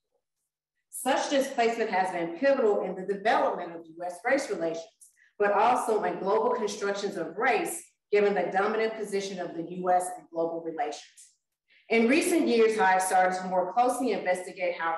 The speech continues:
race and ethnicity shape the sense of belonging, as well as the meaning of citizenship and human rights for people on the move, and what parallels that has to African Americans' ongoing struggles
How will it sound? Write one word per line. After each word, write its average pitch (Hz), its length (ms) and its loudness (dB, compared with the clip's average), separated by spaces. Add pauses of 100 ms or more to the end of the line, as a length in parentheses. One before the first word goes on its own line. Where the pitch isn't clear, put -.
race - 180 -6
and 165 100 -12
ethnicity 185 600 2
shape 180 340 0
the 170 80 -10
sense 185 280 -8
of 180 140 -2
belonging, 185 640 2 (500)
as 196 160 8
well 240 220 10
as 226 160 6
the 202 60 6
meaning 190 360 4
of - 100 -2
citizenship 208 840 4
and 170 160 -8
human 196 420 2
rights 185 400 4
for - 140 -12
people 202 300 -8
on 175 220 -4
the 165 120 -8
move, 170 300 -2 (480)
and 214 160 8
what 233 280 6
parallels 240 720 6
that 185 180 8
has 185 640 4
to - 160 -6
African 196 440 0
Americans' 190 580 -2 (100)
ongoing 190 640 0
struggles 175 580 -4